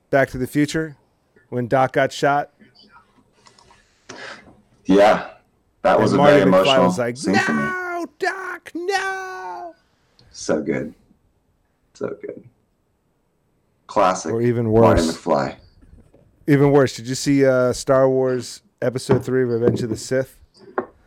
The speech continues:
Speaker 2: Uh, yes.
Speaker 1: And Padme,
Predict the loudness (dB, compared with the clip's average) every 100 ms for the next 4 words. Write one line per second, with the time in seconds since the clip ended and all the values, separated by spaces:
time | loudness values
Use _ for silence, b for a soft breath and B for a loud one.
0 | _ _ -20 _ _ _ _ _ 0 2
1 | 4 2 0 -2 -12 -16 _ _ _ _
2 | _ _ -8 -6 -8 -6 0 0 0 -2
3 | -2